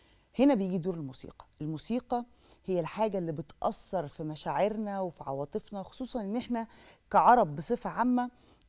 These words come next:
آه، إحنا شعوب عاطفية جدًا. كمان اتبسطت من بعض الانفلونسرز اللي لما،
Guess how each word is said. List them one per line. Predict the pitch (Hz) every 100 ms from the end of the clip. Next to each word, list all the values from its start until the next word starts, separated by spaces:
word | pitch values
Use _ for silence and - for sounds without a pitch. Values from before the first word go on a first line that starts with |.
| _ 175
آه، | 175 170 -
إحنا | - 220 196
شعوب | 196 202 175 247 208 -
عاطفية | - 151 185 190 220 208
جدًا. | 160 147 127
كمان | 135 196 311
اتبسطت | 339 220 269 - - - _ - -
من | 175 185 170
بعض | 147 262 269 180
الانفلونسرز | 180 170 175 175 190 214 - 233 175
اللي | - 180 175 175
لما، | 170 170 170